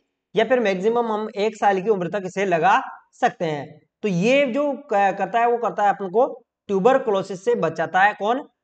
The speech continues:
बीसीजी। बात कर लेते हैं नेक्स्ट क्वेश्चन, ये भी क्वेश्चन पूछा हुआ है, ये भी मैंने आपको पहले बताया था, scoliosis is, ठीक है, scoliosis का मतलब क्या होता है?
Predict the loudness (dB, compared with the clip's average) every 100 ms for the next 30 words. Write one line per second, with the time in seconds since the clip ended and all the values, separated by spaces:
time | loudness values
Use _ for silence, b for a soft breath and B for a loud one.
0 | -2 0 0 -2 -4 -10 -12 -20 _ _
1 | _ _ _ 4 4 4 -2 0 0 0
2 | -2 -8 -6 -6 -2 0 0 0 -4 -4
3 | -6 -4 0 2 2 0 -10 _ _ -4
4 | -2 0 0 0 -2 -2 0 0 0 -2
5 | 0 -2 -4 _ _ -6 -2 4 4 6
6 | 2 0 -4 -6 -4 -4 -10 _ -8 -6
7 | -4 -6 -2 0 0 0 -4 -4 -2 -2
8 | -2 -2 -2 -4 -4 -8